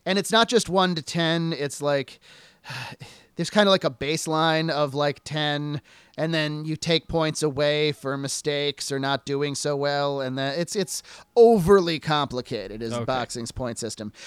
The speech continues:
Speaker 1: But it's cheating in boxing to wear too much lubricant on your face.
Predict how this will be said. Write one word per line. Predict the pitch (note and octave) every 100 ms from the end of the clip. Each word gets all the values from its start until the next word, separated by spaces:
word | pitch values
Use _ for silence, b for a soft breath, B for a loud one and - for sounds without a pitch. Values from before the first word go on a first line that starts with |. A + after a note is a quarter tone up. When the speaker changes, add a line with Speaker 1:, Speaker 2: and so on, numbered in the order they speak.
| B
Speaker 1:
But | - F#3 -
it's | G3+ -
cheating | - - C4 C#4+ D#4+ F#3+ E3
in | D3+
boxing | C#3 D#3+ D#3 - C3+ G#2+ G2+ B B
to | -
wear | F#3 F#3
too | E3+ - A3
much | A3 -
lubricant | D#3 F3 E3+ F3 F3 D#3
on | D#3 D3+
your | B2+
face. | - C#3 G#2 - -